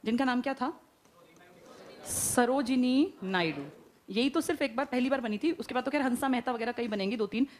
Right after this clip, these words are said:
नलिनी सेन गुप्ता वगैरह। सरोजिनी नायडू बहुत इंपॉर्टेंट है, बहुत पढ़े लिखे घर परिवार से हैं, बंगाल साइड से। इंग्लिश में उस जमाने में पोएम्स लिखती थी, तो आप सोचो कितनी पढ़ी लिखी और काबिल औरत होगी। ये पहली भारतीय महिला है जिसको कांग्रेस ने अपनी क्या बनाया?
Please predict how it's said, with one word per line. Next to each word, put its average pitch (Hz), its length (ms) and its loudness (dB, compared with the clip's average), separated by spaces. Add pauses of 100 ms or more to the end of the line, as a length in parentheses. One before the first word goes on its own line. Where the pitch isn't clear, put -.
नलिनी 226 260 2
सेन 220 180 0
गुप्ता 196 240 -2
वगैरह। 185 260 0 (380)
सरोजिनी 277 500 4
नायडू 285 220 2
बहुत 233 320 -2
इंपॉर्टेंट 233 400 0
है, 277 100 -4 (320)
बहुत 226 280 0
पढ़े 269 180 4
लिखे 311 220 0
घर 247 100 0
परिवार 220 320 0
से 220 140 -6
हैं, 220 120 -2
बंगाल 214 300 2
साइड 170 200 -4
से। 214 200 -4 (320)
इंग्लिश 302 380 6
में 311 200 2
उस 269 160 0
जमाने 247 280 2
में 294 160 2
पोएम्स 294 360 4
लिखती 170 260 -6
थी, 147 180 -2 (160)
तो 233 60 2
आप 233 60 0
सोचो 254 180 -2
कितनी 302 220 2
पढ़ी 254 180 0
लिखी 254 180 -2
और 269 60 -2
काबिल 214 280 0
औरत 156 220 0
होगी। 156 200 0 (400)
ये 220 160 4
पहली 294 400 2
भारतीय 285 340 -2
महिला 226 300 2
है 185 240 -2 (260)
जिसको 294 360 0
कांग्रेस 269 440 2
ने 262 60 0
अपनी 208 200 -2
क्या 254 180 2
बनाया? 269 360 0